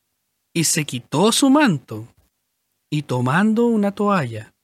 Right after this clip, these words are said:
se la ciñó". Aún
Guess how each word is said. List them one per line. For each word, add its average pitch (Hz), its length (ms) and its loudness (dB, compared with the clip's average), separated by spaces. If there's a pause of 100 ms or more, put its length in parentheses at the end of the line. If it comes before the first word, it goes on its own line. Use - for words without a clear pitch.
(460)
se - 180 -14
la 98 140 -16
ciñó". 95 440 -14 (2000)
Aún 233 340 2